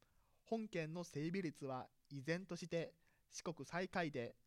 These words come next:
完成までには段階を踏んで進めていく必要がある。このため、開通による具体的な整備効果を示しながら、ミッシングリンクを抱える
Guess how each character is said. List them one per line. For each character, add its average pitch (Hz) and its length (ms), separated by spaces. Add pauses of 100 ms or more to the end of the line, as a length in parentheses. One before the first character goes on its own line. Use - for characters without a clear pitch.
(220)
完 160 220
成 170 300
ま 160 120
で 147 100
に 139 120
は 117 140
段 156 240
階 208 240
を 190 80
踏 190 160
ん 185 140
で 190 260
進 160 240
め 160 120
て 156 140
い 147 60
く 208 120
必 - 260
要 156 160
が 165 220
あ 117 60
る。 104 140 (800)
こ - 140
の 156 100
た 165 140
め、 135 220 (360)
開 185 280
通 208 260
に 190 120
よ 180 140
る 170 180 (140)
具 139 120
体 214 220
的 220 260
な 202 220
整 175 180
備 170 120
効 180 240
果 185 120
を 139 80
示 143 300
し 156 80
な 147 120
が 131 120
ら、 107 200 (460)
ミ 135 120
ッ - 20
シ - 240
ン 175 100
グ 180 80
リ 175 140
ン 156 100
ク 147 140
を 117 160
抱 147 320
え 143 80
る 139 220